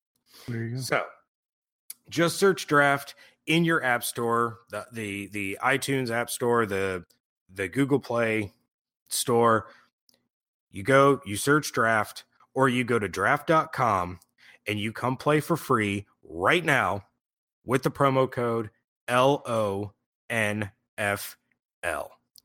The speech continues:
Speaker 2: Coming up next, David and I are gonna dive into the Jason Licht discussion. You are listening to the Locked On Bucks podcast.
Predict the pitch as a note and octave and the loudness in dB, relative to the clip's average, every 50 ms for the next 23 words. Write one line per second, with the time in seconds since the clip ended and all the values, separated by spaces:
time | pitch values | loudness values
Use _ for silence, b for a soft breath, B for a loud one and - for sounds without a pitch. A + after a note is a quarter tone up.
0 | B B B B B B - D#3+ D#3 E3 E3+ E3+ E3 D#3+ D#3 D3 C#3 - - - | B B B B B B 0 2 4 6 6 4 4 4 4 2 4 2 0 -6
1 | A#2+ - C3+ C#3 C#3+ C3+ C3+ C3+ C3+ C3+ C3 B2+ A#2+ A2+ A#2+ A#2 A2 A2 B2 B2 | -4 -2 0 0 2 2 0 0 0 0 0 0 -2 -4 -6 -8 -6 -4 -2 -2
2 | B2 A#2 A#2 A#2+ A#2 A2+ G2+ - A#2 G2+ G2+ F#2+ F2+ E2 G2 A#2+ C3 C#3+ C3+ - | -2 -4 -6 -6 -8 -8 -10 -12 -12 -12 -12 -14 -12 -10 -8 -6 -4 -4 -4 -4
3 | - D3 C#3 C3+ - - A#2 A#2 A#2+ C3+ C#3 C#3 A#2+ - - - G#2+ A2 G#2+ - | -6 -6 -6 -6 -8 -8 -4 0 2 4 4 2 0 -4 -10 -10 -6 -4 -4 -4
4 | - - A2 E2+ E2 - - F#2 E2 D#2 _ _ _ - - - _ _ _ _ | -4 -4 -4 -4 -4 -4 -6 -8 -10 -12 _ _ _ -20 -20 -20 _ _ _ _
5 | _ _ _ _ _ _ _ _ _ _ _ _ b b b b _ _ _ - | _ _ _ _ _ _ _ _ _ _ _ _ b b b b _ _ _ -20
6 | B B B B B - - C#3 G#3 G#3+ F#3 E3 E3 F#3 F3+ - - D#3 C#3+ B2+ | B B B B B -6 0 4 6 6 8 8 6 6 4 4 2 -2 -2 -2
7 | A2+ A2+ A#2 A#2 B2 C3+ D3+ D3 - - D3 C#3+ C#3 B2 G#2+ C3+ C3+ C3 - - | -4 -4 -4 0 2 2 2 2 2 0 -2 0 0 0 -2 -2 -2 -2 -6 -12
8 | - - C3 A#2+ A2 F2+ - - G#2 F2 D#2+ - - - - | -8 -4 -2 -2 -2 -4 -6 -10 -10 -10 -10 -8 -10 -10 -12